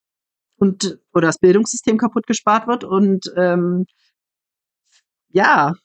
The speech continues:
die St-, an der Steuerpolitik können Bundesländer auch nichts groß ändern. Also ob eine Vermögenssteuer eingeführt wurde oder nicht, das entscheiden nicht die Bundesländer, das entscheidet der Bund. Auch wenn die,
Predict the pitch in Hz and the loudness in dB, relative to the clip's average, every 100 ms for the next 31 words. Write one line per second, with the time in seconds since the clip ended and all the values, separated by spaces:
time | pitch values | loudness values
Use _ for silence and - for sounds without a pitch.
0 | _ _ - 175 202 - - 175 185 180 | _ _ -12 -2 -2 -2 -4 0 0 2
1 | 180 190 240 208 220 - 240 226 220 220 | 0 2 0 0 -2 0 2 2 2 0
2 | 226 214 359 339 - - 165 160 165 165 | 0 0 -2 -4 -8 -4 -4 0 0 0
3 | 175 185 220 202 185 190 233 - 220 208 | 0 0 0 2 2 2 0 -2 0 2
4 | 196 190 175 190 214 247 220 214 185 185 | 2 2 2 -2 -2 -2 0 -2 0 0
5 | 190 - 220 214 214 196 202 202 220 277 | 0 -2 -4 -4 -2 0 0 -2 -2 0
6 | 277 170 160 170 - 208 196 208 196 247 | 0 -2 0 -2 -4 -2 -2 0 -2 2
7 | 269 185 - - 226 220 208 202 196 | 2 2 0 -2 0 2 2 2 0